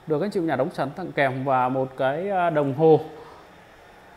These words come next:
Di chuyển vào bên trong thì, à, mình sẽ đến với khu vực, à, không gian phòng bếp căn nhà mình sẽ có một bộ bàn ăn, sáu ghế được anh chị nhà sắm sẵn để tặng kèm. Tủ bếp, kệ bếp căn nhà mình được làm bằng chất liệu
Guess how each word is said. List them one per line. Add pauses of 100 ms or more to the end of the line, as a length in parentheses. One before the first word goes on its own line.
(360)
Di
chuyển
vào
bên
trong
thì,
à,
mình
sẽ
đến
với
khu
vực,
à,
không
gian
phòng
bếp
căn
nhà
mình
sẽ
có
một
bộ
bàn
ăn, (420)
sáu
ghế
được
anh
chị
nhà
sắm
sẵn
để
tặng
kèm. (100)
Tủ
bếp,
kệ
bếp
căn
nhà
mình
được
làm
bằng
chất
liệu